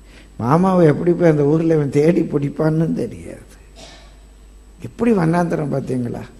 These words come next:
அந்த வண்ணாந்திரத்திலேயும் கர்த்தர் அவனுக்கு தரிசனமானாரு. ஹல்லேலூயா. அந்த வண்ணாந்திரத்திலேயும் கர்த்தர் அவனுக்கு தரிசனமானாரு.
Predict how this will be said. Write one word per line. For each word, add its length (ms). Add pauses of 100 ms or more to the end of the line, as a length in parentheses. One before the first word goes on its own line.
(1500)
அந்த 240
வண்ணாந்திரத்திலேயும் 1000
கர்த்தர் 400
அவனுக்கு 380
தரிசனமானாரு. 1300
ஹல்லேலூயா. 920 (1400)
அந்த 280
வண்ணாந்திரத்திலேயும் 1040
கர்த்தர் 360
அவனுக்கு 340
தரிசனமானாரு. 1200